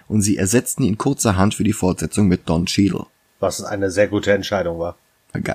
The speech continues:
Speaker 1: geizig zu sein?
Speaker 2: Nö, das nicht, aber, äh, ich find Don Cheadle dann doch noch eine Ecke cooler und besser.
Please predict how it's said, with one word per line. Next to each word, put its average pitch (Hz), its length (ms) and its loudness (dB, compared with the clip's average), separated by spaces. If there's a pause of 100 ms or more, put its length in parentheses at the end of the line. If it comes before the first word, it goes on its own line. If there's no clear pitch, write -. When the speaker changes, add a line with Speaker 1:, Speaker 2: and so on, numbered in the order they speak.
Speaker 1:
geizig - 360 0
zu 139 120 0
sein? 156 280 0 (140)
Speaker 2:
Nö, 107 200 0
das 110 260 2
nicht, 107 320 0
aber, 95 400 0 (1040)
äh, 139 260 4
ich 127 140 -4
find 147 260 -2
Don 127 160 6
Cheadle 127 340 4
dann 113 200 2
doch 117 200 2
noch 104 140 -2
eine 107 140 0
Ecke 95 200 -2
cooler 101 380 2
und 85 140 -2
besser. 82 420 -4